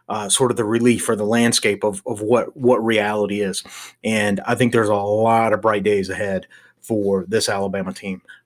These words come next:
I think there's a, an incredible amount of bright days ahead for Jalen Waddle.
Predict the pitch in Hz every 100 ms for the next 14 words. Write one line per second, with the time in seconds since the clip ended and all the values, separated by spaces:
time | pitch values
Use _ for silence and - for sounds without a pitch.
0 | - 151 160 139 117 110 127 127 120 -
1 | - 151 156 117 110 113 110 104 107 104
2 | 110 101 92 104 98 - - - - -
3 | 107 104 101 107 104 98 104 107 98